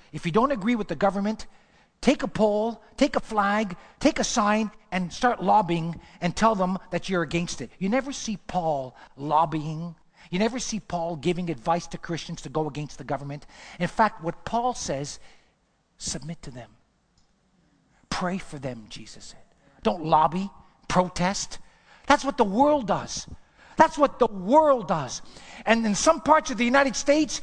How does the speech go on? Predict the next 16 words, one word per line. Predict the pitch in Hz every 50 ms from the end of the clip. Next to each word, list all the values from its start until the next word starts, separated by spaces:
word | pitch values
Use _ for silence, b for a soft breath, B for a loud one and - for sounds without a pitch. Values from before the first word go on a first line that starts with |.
| B B B
you | 202 262 254
have | 220 240 185 180 156
governments | - 294 302 320 330 320 339 339 339 - - - - B B B -
that | 247 240
are | 226 214
both | 196 180 147 - 247 233 208 - - - -
political | - 220 226 233 311 339 349 330 - 359 349 359 370 - 247
and | 247 214
spiritual | - - - - 320 320 330 320 302 - 247 240
at | 202
the | 220
same | - - 285 277
time. | 233 - 269 226 196 B B B B 233
It | 285 320 - -
doesn't | 381 415 427 427 440 440 440
work. | 427 440 453 466 466 466 466 - - - -